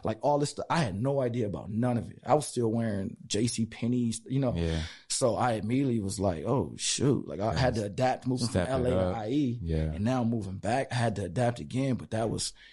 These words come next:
Speaker 1: that was the best thing that happened for me. So,
Speaker 2: Hmm.
Speaker 1: yeah, so I lived in the I E for a little bit,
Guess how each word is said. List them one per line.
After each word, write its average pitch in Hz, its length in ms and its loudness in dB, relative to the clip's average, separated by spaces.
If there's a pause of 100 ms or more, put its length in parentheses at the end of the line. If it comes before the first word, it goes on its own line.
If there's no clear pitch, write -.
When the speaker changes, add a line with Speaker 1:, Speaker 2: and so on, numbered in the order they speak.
(140)
Speaker 1:
that 117 120 2
was 117 100 4
the 101 80 0
best 104 460 0
thing 98 180 2
that 92 80 2
happened 95 300 -2
for - 120 -6
me. 92 120 2
So, 67 340 -2 (440)
Speaker 2:
Hmm. 95 200 2 (400)
Speaker 1:
yeah, 82 180 0
so - 160 -2 (100)
I 131 100 0
lived 151 220 2
in 143 60 2
the 131 140 0
I 131 160 0
E 131 140 2
for 117 180 0
a 113 40 0
little 120 180 2
bit, 113 320 -2